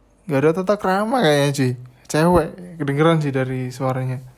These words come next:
Ngobrol sama temennya. Dan kan di luar aku udah selesai, di luar kan ada wastafel. Nah, ini aku pura-pura cuci tangan, terus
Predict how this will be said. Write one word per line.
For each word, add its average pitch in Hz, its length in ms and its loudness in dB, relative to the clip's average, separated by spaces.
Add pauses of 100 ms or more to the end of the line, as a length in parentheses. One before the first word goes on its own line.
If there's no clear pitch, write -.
(380)
Ngobrol 131 320 0
sama 131 160 -2
temennya. 127 400 -6 (2750)
Dan 180 480 2
kan 185 400 -2
di 131 240 -2
luar 143 320 4
aku 151 160 0
udah 139 160 0
selesai, 135 480 -2
di 147 80 -2
luar 143 240 -2
kan 165 240 0
ada 135 160 0
wastafel. 131 640 -6 (720)
Nah, 139 240 -6
ini 156 160 -4
aku 175 160 -4
pura-pura 156 400 0
cuci 147 240 -6
tangan, 147 640 -4 (560)
terus 160 400 -4